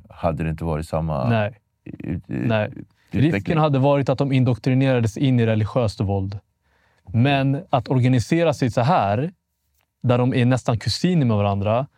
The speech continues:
Speaker 2: och har ihjäl varandra över materialistiska ting och liksom narkotika, liksom marknad,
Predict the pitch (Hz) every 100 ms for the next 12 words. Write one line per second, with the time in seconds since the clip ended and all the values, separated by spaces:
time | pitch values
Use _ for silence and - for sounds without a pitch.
0 | - 123 117 120 151 151 127 120 113 110
1 | 117 107 110 101 113 127 - 110 110 -
2 | 151 160 202 _ _ _ _ - 120 -
3 | 120 107 117 110 104 127 113 107 - 113
4 | 113 98 127 165 147 113 107